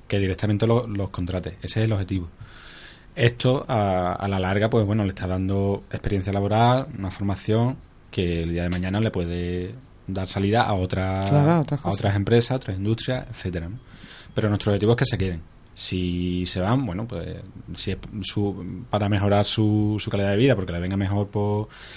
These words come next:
Speaker 1: por la, lo-, por desplazamiento, por cercanía, incluso por sueldo, pues
Speaker 2: Claro.
Speaker 1: eso sería, sería lo ideal, ¿no? Que se pudieran, eh, distribuir de, de forma que, que le fuera beneficioso.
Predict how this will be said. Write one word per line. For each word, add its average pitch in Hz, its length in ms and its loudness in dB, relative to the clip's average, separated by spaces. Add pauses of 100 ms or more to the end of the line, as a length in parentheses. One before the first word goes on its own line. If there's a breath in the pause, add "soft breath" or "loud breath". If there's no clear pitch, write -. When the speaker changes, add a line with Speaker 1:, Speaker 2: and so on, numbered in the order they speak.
(160 loud breath)
Speaker 1:
por 107 120 0
la, 104 140 2
lo-, 101 380 -4
por - 280 -6
desplazamiento, 104 600 -2
por 104 280 2
cercanía, 107 720 0 (380)
incluso 95 320 -4
por 90 100 -2
sueldo, 110 480 4
pues 80 200 -6
Speaker 2:
Claro. 147 200 -2
Speaker 1:
eso 160 140 8
sería, 98 480 4 (520 loud breath)
sería 104 320 4
lo 107 80 8
ideal, 98 280 6
¿no? 110 100 2
Que 127 80 0
se 107 120 -2
pudieran, 98 760 2 (440)
eh, 101 680 -2
distribuir 104 420 2
de, 110 140 6
de 107 160 0
forma 104 260 0
que, 104 260 2
que 104 100 -4
le 98 240 0
fuera 104 220 0
beneficioso. 101 760 0